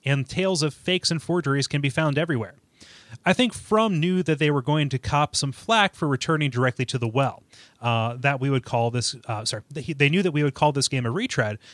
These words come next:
and decided to lean into the skid, so to speak. There are hints of all this throughout the game, but here's where it first crystallized for me. As for the areas themselves,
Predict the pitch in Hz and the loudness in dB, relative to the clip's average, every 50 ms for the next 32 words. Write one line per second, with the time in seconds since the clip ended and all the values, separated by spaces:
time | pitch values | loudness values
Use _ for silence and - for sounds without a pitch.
0 | - - - 131 131 131 - 165 165 165 147 127 - 131 123 127 143 170 190 196 | -14 -4 -4 -2 0 0 0 2 2 0 0 -2 -4 -6 -4 -4 -2 -2 -2 0
1 | 185 185 170 - 156 127 123 110 - - - 113 123 104 - _ _ _ - _ | -2 -2 -2 -2 -2 -2 0 0 0 0 -2 -2 -6 -8 -10 _ _ _ -20 _
2 | - - - 120 107 101 - - - - - _ - _ _ - - - _ - | -6 -2 -2 -2 0 -2 -4 -8 -10 -14 -20 _ -20 _ _ -20 -20 -20 _ 0
3 | - 151 156 151 139 123 - - 202 220 214 - 165 139 147 151 147 143 139 - | 2 4 4 4 4 2 2 0 0 0 0 -2 0 2 2 2 4 2 0 0
4 | - - 135 131 - 139 120 127 123 120 117 113 131 - - - 190 175 139 143 | 0 0 0 0 0 -2 -2 -2 0 0 0 -2 -6 -6 -2 -2 0 0 0 -2
5 | 143 131 123 - 127 120 - - - 143 127 - - 117 110 104 104 - - 135 | -2 -4 -4 -4 -6 -6 -6 -4 -4 -4 -4 -2 -4 -4 -4 -6 -6 -8 -6 -6
6 | 147 135 107 - _ _ _ _ _ _ _ _ _ _ _ _ _ _ _ _ | -6 -6 -6 -8 _ _ _ _ _ _ _ _ _ _ _ _ _ _ _ _
7 | _ _ _ _ - - - - - - - - - - 180 202 - - 202 165 | _ _ _ _ -20 -20 -20 -20 -20 -20 -20 -12 -2 2 2 2 2 2 2 2
8 | 165 - - 143 151 160 156 143 123 - 123 117 - - 226 240 185 160 - - | 2 0 0 2 2 2 4 2 2 0 -2 -4 -2 0 2 2 2 0 -2 -6